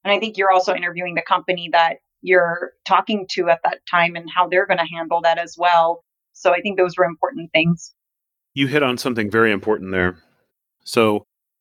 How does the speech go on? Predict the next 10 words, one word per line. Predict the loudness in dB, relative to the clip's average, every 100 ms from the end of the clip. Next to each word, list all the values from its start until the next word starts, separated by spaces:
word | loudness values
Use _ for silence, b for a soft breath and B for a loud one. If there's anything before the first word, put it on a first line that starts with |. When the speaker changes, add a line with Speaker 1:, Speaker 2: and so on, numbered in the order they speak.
| -4
Speaker 2:
we | 0
may | 2 0
not | 0 -2
have | 0
always | 0 0 -2
had | -8 -2 0 2 0 -4
the | -16 -14 -6
inner | -4 -2
strength | -2 -4 -2 -4 -6 -16 -10
or | -4 0 2 2 0 -4